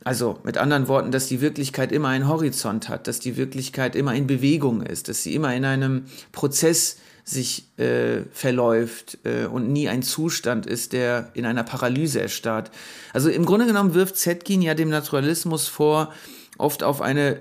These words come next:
höhere gesellschaftliche und menschliche Perspektive zu verzichten. Ähm, sie fordert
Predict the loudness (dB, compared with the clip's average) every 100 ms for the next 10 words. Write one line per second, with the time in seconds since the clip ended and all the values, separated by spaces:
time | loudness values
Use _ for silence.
0 | -2 4 6 6 6 6 4 0 -4 2
1 | 4 4 4 0 0 -2 -2 0 0 2
2 | 0 -2 -2 -2 -2 -4 -4 -8 -6 -6
3 | -4 -4 -2 -2 0 0 -2 -4 -6 -6
4 | -12 -18 -18 -20 -2 2 2 -2 -4 -2
5 | 0 2 0 2 2 4 2 0 -6